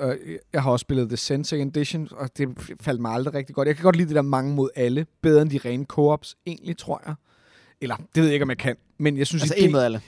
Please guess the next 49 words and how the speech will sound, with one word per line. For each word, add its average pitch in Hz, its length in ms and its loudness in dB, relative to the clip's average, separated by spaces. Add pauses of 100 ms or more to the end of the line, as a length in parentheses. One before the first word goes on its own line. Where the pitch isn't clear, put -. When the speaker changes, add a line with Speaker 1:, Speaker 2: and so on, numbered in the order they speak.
(100)
Speaker 1:
En 190 160 6
mod 156 120 6
alle. 117 260 -2 (280)
Jeg 151 80 2
synes, 156 160 -2
ideen 190 420 0
om 127 180 -4
det 131 80 -2
er 120 40 -2
federe 110 520 -6 (100)
end, 120 260 -2
øh, 101 380 -4
en 131 140 -4
ko-, 131 360 0
en 127 180 -6
ren 131 180 -8
co-op, 117 400 -2 (180)
og 127 120 0
så - 160 2
alligevel 135 400 4
ikke. 110 220 -12 (340)
Men 139 100 -2
jeg 190 120 4
synes 208 240 2
jo, 151 80 2
den 131 200 -4
bedste 214 320 6
dungeon 139 280 0
crawler, 113 300 -2
jeg 110 160 0
nogensinde 143 360 -2
har 113 40 -4
spillet, 113 320 -10 (840)
øh, 107 320 0 (360)
og 120 80 -2
nu 117 60 0
kommer 113 220 -2
det, 107 120 -8 (540)
er 135 140 4
Arkham 131 380 0
Horror, 120 500 0
øh, 123 140 2
Living 113 280 -2
Card 110 200 -6
Game. - 240 -12 (880)
Det 165 100 6
er 139 100 6
for 151 100 -2
mig 123 320 -2